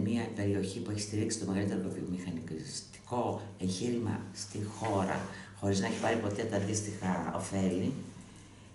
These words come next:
με βίαιο τρόπο, χωρίς, λέει, κανένα σχεδιασμό, και επιμένουμε, βεβαίως έχουμε κάνει και παρεμβάσεις στη Βουλή, ε, γι' αυτό. Στον, ε, δε-, τελευταίο αναπτυξιακό νόμο βάλαμε και το θέμα ότι έπρεπε να, να μπει στις ειδικές διατάξεις του αναπτυξιακού οι επιχειρήσεις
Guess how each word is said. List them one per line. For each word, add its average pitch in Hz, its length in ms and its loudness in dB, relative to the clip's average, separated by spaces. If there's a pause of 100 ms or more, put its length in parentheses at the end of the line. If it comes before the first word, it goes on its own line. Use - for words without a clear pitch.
(140)
με 98 80 2
βίαιο 127 420 8
τρόπο, 104 580 2 (100)
χωρίς, 104 300 4
λέει, 113 120 4
κανένα 98 400 4
σχεδιασμό, 92 580 2
και 101 120 -2 (100)
επιμένουμε, 95 640 6
βεβαίως 101 260 4
έχουμε 101 200 0
κάνει 92 260 2
και 92 360 4 (360)
παρεμβάσεις 90 540 2
στη - 140 -2
Βουλή, 87 480 0 (720)
ε, 190 160 -8
γι' - 100 -4
αυτό. - 380 0 (360)
Στον, 95 420 6
ε, 92 180 8
δε-, - 240 2
τελευταίο 101 320 2
αναπτυξιακό 101 580 2
νόμο 98 320 4
βάλαμε 98 320 6
και 98 100 2
το 98 100 0
θέμα 95 320 4
ότι 95 120 2
έπρεπε 92 360 2
να, 90 240 4
να - 20 4
μπει 107 160 2
στις - 160 4
ειδικές 110 480 2
διατάξεις 95 420 0
του 92 60 0
αναπτυξιακού 90 720 0
οι 101 100 4
επιχειρήσεις 98 960 4